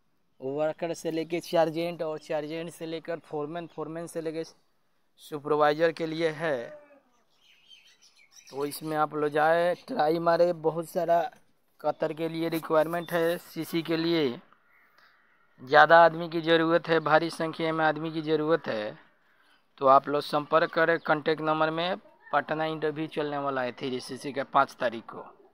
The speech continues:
ये देखिए एमबीएल project है Saudi Arabia के लिए। Sirka स्टेशन Construction Company है, जिसका interview हुआ छः सात मई दो हज़ार चौबीस को दिल्ली में।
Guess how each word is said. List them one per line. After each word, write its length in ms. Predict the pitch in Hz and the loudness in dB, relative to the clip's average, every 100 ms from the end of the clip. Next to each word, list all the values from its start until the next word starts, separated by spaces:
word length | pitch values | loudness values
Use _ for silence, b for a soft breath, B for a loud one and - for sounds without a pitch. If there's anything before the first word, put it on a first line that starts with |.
| _ _ - _ _ _ _ _ | _ _ -20 _ _ _ _ _
ये 160 | 151 160 | 2 2
देखिए 300 | 170 170 175 | 2 2 4
एमबीएल 400 | 175 170 175 185 | 4 2 2 2
project 480 | 170 175 170 175 170 | 4 2 4 0 2
है 100 | 175 | 2
Saudi 400 | - 156 156 170 | 2 0 2 0
Arabia 300 | 165 160 170 | 0 0 0
के 160 | 160 165 | 2 0
लिए। 420 | 170 151 110 147 - _ - _ - - _ _ _ _ _ _ _ - | 2 0 -2 -8 -18 _ -20 _ -20 -20 _ _ _ _ _ _ _ -14
Sirka 480 | - 160 160 180 175 | -4 -4 2 4 4
स्टेशन 440 | - 170 160 185 170 | 2 -4 -2 -4 -2
Construction 600 | - 165 170 - 175 170 | 0 2 2 -2 -4 -2
Company 460 | 165 160 175 185 | 0 0 -4 -4
है, 260 | 160 110 117 | -4 -4 -8
जिसका 280 | 139 - 147 | -10 -4 -4
interview 480 | 151 156 147 170 | -2 -4 -2 -2
हुआ 160 | 170 165 | 0 0
छः 280 | - 160 160 | 2 2 4
सात 360 | - 160 160 156 | 4 2 2 0
मई 200 | 160 160 | 0 0
दो 140 | 160 | -2
हज़ार 160 | 160 156 | -2 -4
चौबीस 360 | 160 151 160 | -2 -4 -4
को 140 | - 151 | -4 -2
दिल्ली 320 | 147 147 147 | -2 -2 -2
में। 180 | 117 | -4